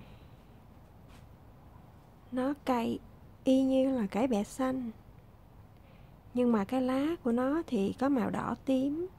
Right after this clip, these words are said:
Cây nồng, rất là giòn. Nấu canh tôm thịt hoặc là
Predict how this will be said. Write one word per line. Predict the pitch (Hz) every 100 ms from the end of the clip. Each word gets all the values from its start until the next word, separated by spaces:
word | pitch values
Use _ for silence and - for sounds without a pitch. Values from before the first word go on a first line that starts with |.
| - - - - - - - - - -
Cây | - 233 240
nồng, | 233 196 175 180 180 - - -
rất | 330 311
là | 220
giòn. | 202 190 180 180 175 - - - - - - - - - - - -
Nấu | 247 302
canh | 330 262 233 233 233
tôm | 233 240 233
thịt | - 190 -
hoặc | 196 -
là | 185 180 175 175